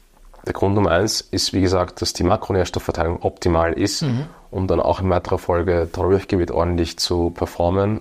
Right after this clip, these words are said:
Speaker 2: Mhm.
Speaker 1: und, und wach bleiben zu können. Und dann gibt's einen weiteren Grund. Ähm, Ramadan ist halt, Ramadan ist halt die Zeit für, für mehr gute Taten, für mehr
Speaker 2: Ja.
Speaker 1: Koran lesen, für
Speaker 2: Ja.
Speaker 1: mehr Beten,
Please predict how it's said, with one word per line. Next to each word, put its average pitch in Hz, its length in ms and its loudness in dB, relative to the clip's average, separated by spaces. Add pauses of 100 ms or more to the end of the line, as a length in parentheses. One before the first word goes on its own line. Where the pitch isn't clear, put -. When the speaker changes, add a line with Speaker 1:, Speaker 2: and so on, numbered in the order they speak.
Speaker 2:
Mhm. - 180 0
Speaker 1:
und, 82 180 -2
und 85 180 -2
wach - 140 2
bleiben 87 260 -2
zu - 100 -4
können. 113 360 0 (680)
Und 82 260 -2
dann 82 200 0
gibt's - 240 -2
einen 80 80 2
weiteren 98 400 2
Grund. 101 280 0 (540)
Ähm, 78 520 0 (520)
Ramadan 87 460 2
ist - 160 -2
halt, 98 340 0 (640)
Ramadan 85 320 2
ist 107 140 0
halt 98 160 0
die 95 60 -2
Zeit 92 380 2
für, 85 880 0
für 87 200 -2
mehr 80 500 2 (560)
gute - 260 0
Taten, - 440 -2
für - 140 0
mehr 78 100 0
Speaker 2:
Ja. 117 100 2
Speaker 1:
Koran 82 220 2
lesen, 80 340 -2
für 123 120 2
Speaker 2:
Ja. 110 80 4
Speaker 1:
mehr 78 100 0
Beten, 80 480 0